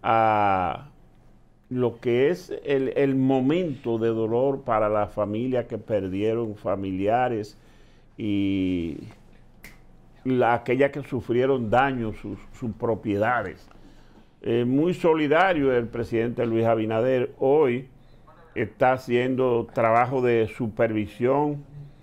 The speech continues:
eh, no solamente en el Bajo Yuna, que fue una de las zonas más afectadas en el área agrícola, sino también en la provincia de San José de Ocoa, donde se experimentaron muchos derrumbes, porque es una zona montañosa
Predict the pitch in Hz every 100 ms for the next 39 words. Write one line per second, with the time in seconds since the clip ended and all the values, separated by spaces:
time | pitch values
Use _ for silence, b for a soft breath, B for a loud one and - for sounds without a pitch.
0 | B B _ - 117 113 110 120 127 147
1 | 143 131 139 139 156 139 - 151 127 120
2 | 113 123 135 113 123 131 117 113 92 117
3 | 123 131 123 113 101 123 127 117 117 120
4 | 139 117 - 110 - - 139 131 104 101
5 | 104 101 110 120 113 110 110 143 - 110
6 | 104 - b b b b - 120 131 -
7 | 143 131 139 147 147 143 - 131 127 123
8 | 120 117 117 113 113 113 135 - 131 123
9 | 117 123 110 107 - 131 135 120 - 135
10 | 131 110 107 101 92 b b b b -
11 | 120 117 - 110 110 110 101 - 131 135
12 | 120 B B B - 135 147 160 151 120
13 | 147 151 117 98 101 95 117 120 123 110
14 | - 135 123 120 120 113 110 104 117 123
15 | - 101